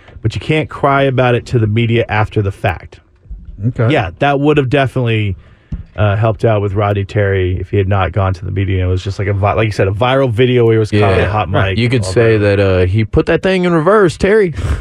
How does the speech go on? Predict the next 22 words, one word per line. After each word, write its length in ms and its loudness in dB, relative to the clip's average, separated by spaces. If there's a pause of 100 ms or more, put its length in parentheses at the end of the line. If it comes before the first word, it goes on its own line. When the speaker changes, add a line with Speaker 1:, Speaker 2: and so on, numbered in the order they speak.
(400)
Speaker 1:
Oh, 200 -2
yeah, 180 2
I 80 0
gotta 220 2
get 120 0
that 140 2
for 200 0
you 100 0
there, 120 -2
Speaker 3:
<laughs> 0 -
Speaker 1:
Sawyer. 300 0 (840)
Uh, 380 2
Southside 480 0
Paul 460 0
says, 420 0
"Up 240 0
or 140 0
down, 640 0
you're 220 -2
still 440 0
hook 400 -2
'em 320 0